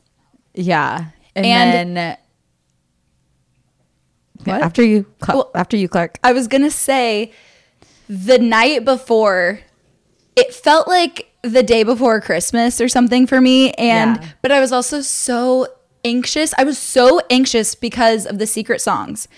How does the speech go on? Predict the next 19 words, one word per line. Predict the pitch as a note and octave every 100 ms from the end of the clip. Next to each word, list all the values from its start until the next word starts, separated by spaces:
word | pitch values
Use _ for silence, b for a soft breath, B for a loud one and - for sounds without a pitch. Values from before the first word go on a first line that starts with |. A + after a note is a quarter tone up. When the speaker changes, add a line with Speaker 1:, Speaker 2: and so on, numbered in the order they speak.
| B B B B
Speaker 2:
And | A#3+ A#3 A3 G#3+
Speaker 1:
Yeah. | G#3+ _ _ _ _ _ _ _
Speaker 2:
but | G3 B3+
I | B3
also | A#3+ A#3+ C4+
wanted | C4 A#3 A#3 G#3+
to, | -
you | A3+
know, | A3 G3+
get | - G#3
in | A3+
the | G#3
right | G#3+
mindset. | A3 G#3+ A3 -
So | - G#3 - _
I'm | - A3 C4 D4+
having | C4 A#3 A3 A3 G#3+ G3+ b b b b -
us | A3+ A#3 -
watch | A3 G#3+ G#3 - -